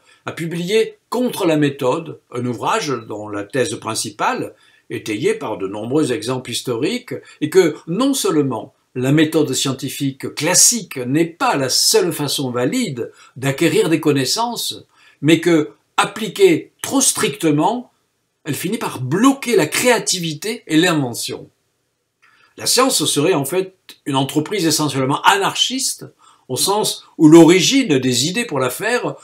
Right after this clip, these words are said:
peuvent venir de partout, c'est-à-dire de l'art, de la littérature, de la poésie, de la philosophie et même du mythe.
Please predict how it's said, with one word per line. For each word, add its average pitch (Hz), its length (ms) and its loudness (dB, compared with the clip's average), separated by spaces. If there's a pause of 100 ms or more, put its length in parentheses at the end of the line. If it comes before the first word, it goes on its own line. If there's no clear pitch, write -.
(140)
peuvent 156 220 6
venir 196 300 4
de 175 120 6
partout, 156 560 0 (100)
c'est-à-dire 110 320 -6
de 120 80 -2
l'art, 123 460 0 (240)
de 160 100 2
la 151 120 4
littérature, 139 680 0
de 175 80 2
la 147 140 4
poésie, 202 680 0
de 220 80 0
la 143 120 0
philosophie 160 680 -2
et 156 100 4
même 170 360 -2
du 139 140 -2
mythe. 165 380 -2